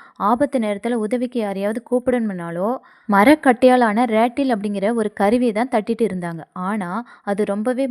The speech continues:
பாரமாவும் சத்தம் குறைவாவும் இருந்துச்சு. இப்படி இருந்த காலகட்டத்தில் தான் போலீஸ்காரங்க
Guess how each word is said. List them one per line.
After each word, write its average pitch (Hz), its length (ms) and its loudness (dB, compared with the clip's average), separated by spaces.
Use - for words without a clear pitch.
பாரமாவும் 214 640 0
சத்தம் 247 400 -6
குறைவாவும் 226 560 -2
இருந்துச்சு. 190 380 -8
இப்படி 220 340 8
இருந்த 240 260 6
காலகட்டத்தில் 214 800 0
தான் 233 160 -2
போலீஸ்காரங்க 220 500 -2